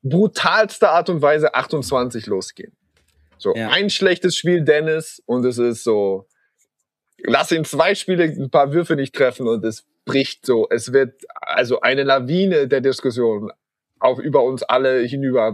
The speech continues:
Speaker 1: walzen.
Speaker 2: Mhm.
Speaker 1: Aber ich glaube, dass es dann, er spielt den Zyklus als Starter zu Ende und dann ist ein Jahr Pause, dreißig wird nicht kein Turnier stattfinden und dann, glaub ich, einunddreißig ist das Jahr,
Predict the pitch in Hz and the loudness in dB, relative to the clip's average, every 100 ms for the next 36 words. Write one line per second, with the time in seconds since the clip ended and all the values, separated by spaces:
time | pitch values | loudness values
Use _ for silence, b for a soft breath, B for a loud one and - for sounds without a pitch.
0 | 107 - 131 156 - 196 226 b b b | -2 0 0 -2 -4 -4 -4 b b b
1 | b b _ - 120 139 170 _ _ _ | b b _ -10 -6 -6 -8 _ _ _
2 | - 143 170 165 - 151 170 175 143 - | -2 2 2 0 2 2 2 2 0 -2
3 | 135 - 151 180 190 - _ _ _ _ | -4 -2 0 -2 -4 -8 _ _ _ _
4 | 123 - 185 196 - 202 180 165 139 - | -2 2 2 0 0 0 0 2 0 0
5 | - 143 156 143 117 127 156 180 196 _ | 2 2 0 0 0 0 -2 -4 -6 _
6 | _ _ _ _ _ _ _ 127 135 139 | _ _ _ _ _ _ _ 0 0 -2
7 | 131 _ _ - 117 147 170 175 170 160 | -8 _ _ -10 0 2 2 -2 0 0
8 | 143 - 143 143 143 156 156 135 127 165 | 0 0 0 2 0 -2 -2 2 2 2
9 | 170 151 139 147 139 - 139 135 143 143 | -2 -4 -4 -4 -6 -2 -2 0 -4 0
10 | 143 131 139 139 147 143 151 139 120 120 | 0 0 -2 0 -4 -4 -8 -8 -2 0
11 | 127 123 123 120 - 117 139 143 117 117 | 2 2 0 -4 -2 -2 0 -2 0 0
12 | 117 117 - _ 107 - - _ - 104 | 0 -8 -14 _ -10 -10 -20 _ -20 -20
13 | _ _ 131 113 - 120 110 113 110 | _ _ 0 0 0 2 2 0 -2